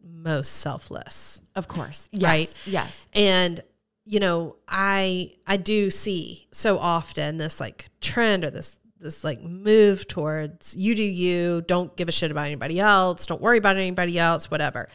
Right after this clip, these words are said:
Speaker 1: And it all, everything. I mean,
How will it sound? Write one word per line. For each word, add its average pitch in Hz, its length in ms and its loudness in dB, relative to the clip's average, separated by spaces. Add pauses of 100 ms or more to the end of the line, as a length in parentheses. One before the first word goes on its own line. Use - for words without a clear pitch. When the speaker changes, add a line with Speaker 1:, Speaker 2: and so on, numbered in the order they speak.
(540)
Speaker 1:
And 190 480 4 (2000)
it 247 140 4
all, 262 420 6
everything. 220 640 -4
I 185 60 -4
mean, 202 240 0